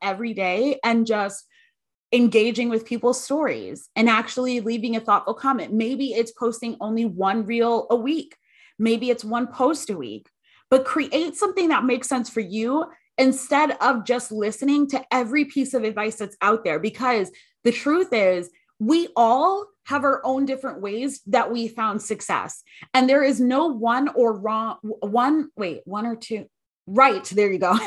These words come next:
<laughs> There's no right or wrong way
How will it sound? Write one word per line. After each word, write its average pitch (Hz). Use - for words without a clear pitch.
<laughs> -
There's 349
no 349
right 294
or 247
wrong 226
way 175